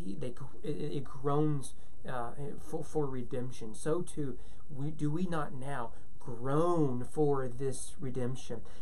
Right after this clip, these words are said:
He says, uh, verse twenty-three, that, that, that, uh, we, like creation, groan inwardly as we wait eagerly for adoptions as sons. Now, he just said we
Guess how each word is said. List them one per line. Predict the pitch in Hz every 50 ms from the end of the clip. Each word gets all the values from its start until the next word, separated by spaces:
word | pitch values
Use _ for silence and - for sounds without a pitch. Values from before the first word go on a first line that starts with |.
| -
He | - 151
says, | 143 - - 147 139 131 - -
uh, | 139 123 113 - - -
verse | - 156 147
twenty-three, | - 160 156 143 143 - 151 139 131
that, | 127 123 120 - - - - -
that, | 143 139 - - -
that, | 147 139 139 - - - -
uh, | 139 131 123 120 117 - - - -
we, | - 147 127 127 156 190 196 165 147 135
like | 135 131 143 156 151
creation, | - - 147 135 131 120 - 123 117
groan | 110 123 123 120 143 151 160 175 180 175 180 175 -
inwardly | 180 175 185 175 151 135 123 117 117 113 - - - - - -
as | 175 156 143 143
we | 151 151 151
wait | 139 135 127 127 123 - - - -
eagerly | 180 175 185 180 196 196 190 190 190 190
for | - - - 160 151 147 -
adoptions | - 151 - - - 131 135 151 151 - - - 160 156 151
as | 143 143 131 127 -
sons. | - - 139 127 120 113 - -
Now, | 139 127
he | 139 147 151
just | - 226 226 - -
said | 170 160 147 131 139
we | 151 151